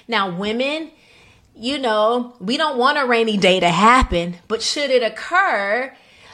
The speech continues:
you know, there was a movie, Making Good, I can't, I, I, I don't know if it, I forget the name of the movie, but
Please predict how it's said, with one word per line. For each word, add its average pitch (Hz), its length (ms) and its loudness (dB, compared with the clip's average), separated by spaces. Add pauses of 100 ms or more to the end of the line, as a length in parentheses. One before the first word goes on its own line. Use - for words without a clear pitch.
(120)
you 262 160 -4
know, 247 240 0
there 320 200 -2
was 359 140 -6
a 285 100 0
movie, 247 480 -2
Making 240 460 -2
Good, 233 520 -2 (180)
I 226 100 -4
can't, - 280 -14 (640)
I, 226 160 -4
I, - 800 -6
I 254 40 0
don't 269 80 -2
know 254 120 0
if 254 80 -4
it, 247 240 0 (220)
I 214 120 2
forget 247 400 -4
the 254 80 4
name 240 280 2
of 233 80 0
the 214 80 0
movie, 220 300 -4
but 202 420 -4